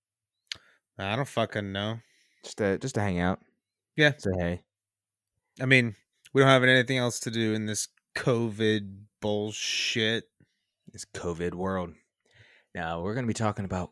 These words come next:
Speaker 2: Clone Wars Episode Eight together again.
Speaker 1: Fuck yeah, bro.
Speaker 2: And let me tell you, you know, uh, this was probably one of the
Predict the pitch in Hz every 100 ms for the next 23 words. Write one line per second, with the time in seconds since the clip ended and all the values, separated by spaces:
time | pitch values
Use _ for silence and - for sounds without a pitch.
0 | - - 110 123 123 90 90 87 - -
1 | - 101 - 110 117 - - _ _ _
2 | _ _ _ _ _ _ _ _ _ _
3 | _ _ _ - - 113 95 131 87 78
4 | 73 76 _ _ _ _ - - 120 104
5 | - - 110 120 127 113 110 110 113 -
6 | _ _ _ 95 90 104 127 131 107 90
7 | 92 95 101 113 - 92 90 87 92 98
8 | 92 - 98 98 98 92 92